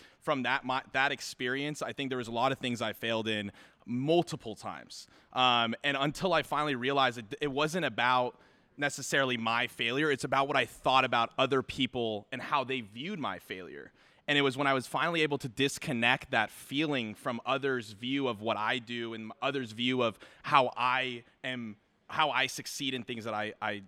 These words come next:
I do, I think I've realized over time that the best thing I could do for myself is just stay true to myself, not worry about the failure that comes. And if the only cost is gonna be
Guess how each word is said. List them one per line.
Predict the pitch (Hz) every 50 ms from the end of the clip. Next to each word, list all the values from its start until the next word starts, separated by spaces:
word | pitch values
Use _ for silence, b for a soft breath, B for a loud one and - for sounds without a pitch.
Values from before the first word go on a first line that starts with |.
| _ -
I | 113 110
do, | 101 127 156 170
I | 139 123
think | - - 139 123 - -
I've | 110 127 143 135 131
realized | 143 143 139 131 123 123 120 117 - - -
over | - 127 117 117 110
time | - - - - 156 196 190 143 107 85 - - - B B B B B B
that | - 143 135 - 117
the | 120 131 120 107 104 _
best | - 143 165 170 -
thing | - 170 147
I | 135 120
could | - 123 101
do | 117 120
for | - - 120
myself | 110 104 104 - - 120 110 107 -
is | 117 101
just | - 127 113 -
stay | - - 131 123
true | 120 - - 135 131
to | 131
myself, | 127 131 131 123 - - 98 95 87 85 - - B B B B B B B
not | 113 135 143 160 135
worry | 143 143 147 139 135
about | 131 120 117 -
the | 123
failure | 113 - 123 117 117 113
that | 110 104
comes. | - - 120 110 107 104 - - - B B B B B B
And | - 127 127 120 120 _
if | 143 135 -
the | - 151 -
only | 143 156 170 185 180
cost | - - - 139 139 135 151 - - -
is | 139 113
gonna | - 143 135 127
be | 113 123 120 120 117 117